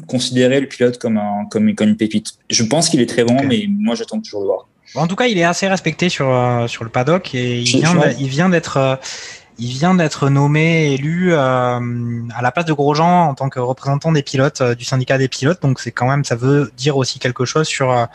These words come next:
Speaker 2: sur le respect que les, ses autres, euh, ses autres collègues peuvent avoir, euh, pour lui. Ok, bon, bah, on a fait ce tour, euh, sur la saison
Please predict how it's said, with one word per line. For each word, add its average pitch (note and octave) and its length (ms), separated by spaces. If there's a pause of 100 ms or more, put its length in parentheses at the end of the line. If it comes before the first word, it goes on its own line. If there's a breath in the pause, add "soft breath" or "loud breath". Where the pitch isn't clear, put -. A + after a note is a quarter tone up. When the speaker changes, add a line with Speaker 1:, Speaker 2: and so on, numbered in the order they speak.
(320 loud breath)
Speaker 2:
sur - 160
le A#2+ 80
respect B2+ 260
que C3 120
les, A#2+ 300
ses A#2 300
autres, B2+ 260
euh, A2+ 420
ses A2+ 240
autres B2 120
collègues B2+ 360
peuvent A2+ 180
avoir, C3 320
euh, A2+ 540
pour B2+ 180
lui. - 380 (500)
Ok, G3+ 280
bon, F3 120
bah, A#2 200 (100)
on C#3+ 100
a D3+ 80
fait F#3 140
ce - 80
tour, F#3 300
euh, D3 140 (460 loud breath)
sur - 180
la C#3 120
saison D#3+ 340